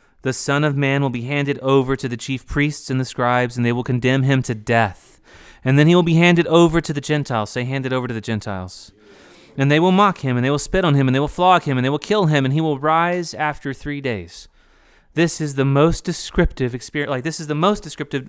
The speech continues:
like, passion prediction in the Gospels. Let me give it to you slowly. Okay, six specific categories that you need to see that he predicts. Nobody else could have predicted this. First of all, he predicts that he will be handed over by the chief priests and the scribes.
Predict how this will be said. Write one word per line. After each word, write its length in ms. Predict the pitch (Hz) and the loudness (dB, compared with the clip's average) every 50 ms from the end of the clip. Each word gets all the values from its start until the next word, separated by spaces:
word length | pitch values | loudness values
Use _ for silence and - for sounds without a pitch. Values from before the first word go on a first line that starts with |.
| - | -4
like, 140 | 147 143 135 | -4 -2 -2
passion 320 | - 151 147 143 - 147 135 | 0 0 0 0 -2 -4 -4
prediction 400 | 131 131 123 - - 139 135 - - - - _ | -4 -6 -4 -4 -4 -4 -4 -4 -10 -18 -18 _
in 140 | - 151 151 | 0 2 2
the 60 | 151 | 2
Gospels. 460 | 135 131 127 120 117 - - 110 104 131 | 2 0 -2 -2 -4 -6 -8 -4 -2 -2
Let 80 | 147 | 0
me 80 | 165 170 | 0 0
give 100 | 175 170 | 0 -2
it 60 | 165 | -2
to 140 | - - 160 | -6 -6 -6
you 40 | 147 | -6
slowly. 600 | - - - 135 135 131 117 98 85 80 80 - _ _ _ _ _ _ _ _ _ - | -6 -8 -4 -2 0 0 0 -2 -6 -12 -16 -20 _ _ _ _ _ _ _ _ _ 0
Okay, 120 | 139 135 | 2 2
six 540 | - - - - 185 190 185 - - - - - | 2 2 0 0 0 0 0 -4 -8 -10 -10 -10
specific 560 | - - - - - - 175 160 165 160 - | -12 -8 -6 -6 -4 -4 -6 -6 -6 -8 -6
categories 560 | 160 156 147 143 135 127 123 123 123 123 117 | -2 -2 -2 -2 -2 -2 -2 -2 -2 -2 -4
that 160 | 117 110 - | -6 -6 -4
you 100 | 127 123 | -4 -4
need 280 | 120 123 127 135 135 - | -2 -2 -2 -4 -4 -6
to 100 | 131 120 | -8 -8
see 320 | - - - 135 123 120 | -8 -6 -6 -4 -4 -4
that 120 | 107 104 104 | -6 -6 -8
he 120 | 117 120 | -8 -8
predicts. 720 | - - 113 107 107 123 110 85 - - - - - - - - - _ _ _ | -6 -6 -8 -6 -6 -6 -6 -6 -8 -12 -14 -14 -14 -16 -18 -20 -20 _ _ _
Nobody 480 | 127 123 131 135 147 147 156 156 160 156 | -4 0 2 2 2 2 2 0 0 0
else 160 | 151 147 - | -2 -4 -4
could 140 | - 143 135 | -6 -8 -6
have 60 | - | -6
predicted 380 | - 123 117 110 - 95 80 | -6 -6 -6 -8 -8 -10 -16
this. 320 | 69 - - - - - - _ _ _ _ _ _ _ | -16 -18 -18 -18 -18 -20 -20 _ _ _ _ _ _ _
First 420 | - - - 143 160 175 - - | -6 -4 2 2 2 2 2 -2
of 100 | 156 127 | -4 -2
all, 220 | 123 123 120 120 117 | 0 2 2 2 0
he 200 | 127 139 135 123 | 0 -2 -4 0
predicts 500 | - - 120 117 151 143 131 - - - | -2 -2 -2 0 -2 -2 -2 -2 -6 -6
that 100 | 123 113 | -6 -4
he 80 | 120 | -2
will 60 | 123 120 | -2 -2
be 120 | 113 110 | -4 -6
handed 360 | 104 117 120 120 123 127 117 | -6 -4 -4 -2 -2 -4 -2
over 480 | 110 117 120 123 110 110 98 95 101 - - - - - _ | -2 -2 -2 -2 -2 -4 -6 -6 -8 -10 -14 -20 -20 -12 _
by 140 | - 117 117 | 0 0 0
the 120 | 107 110 | 0 -2
chief 340 | - - - 127 120 - - | -6 -6 -6 -6 -6 -6 -8
priests 440 | - - 127 120 113 - - - - | -6 -4 -4 -4 -4 -6 -10 -8 -6
and 160 | 120 110 110 | -6 -4 -4
the 60 | 110 | -6
scribes. 680 | 107 - - 123 120 117 107 90 80 - - - - - | -8 -6 -2 0 0 0 0 -2 -6 -10 -14 -14 -16 -18